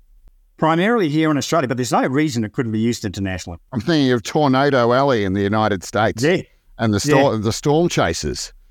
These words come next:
Speaker 1: Yeah. Yep. And we got enough of those on board. Half our team is storm chasers. Sort of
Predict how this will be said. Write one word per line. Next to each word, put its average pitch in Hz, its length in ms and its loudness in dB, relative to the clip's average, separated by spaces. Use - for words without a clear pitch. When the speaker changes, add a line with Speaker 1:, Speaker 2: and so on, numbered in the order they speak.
Speaker 1:
Yeah. 139 260 -2
Yep. 156 220 0
And 151 160 0
we 175 80 2
got 170 100 2
enough 151 220 0
of 127 80 -6
those 147 260 2
on 113 200 -2
board. 123 320 -2
Half 143 220 0
our 120 120 0
team 160 280 0
is - 80 -4
storm 113 300 -4
chasers. 104 480 -4
Sort 131 260 -4
of 120 300 -10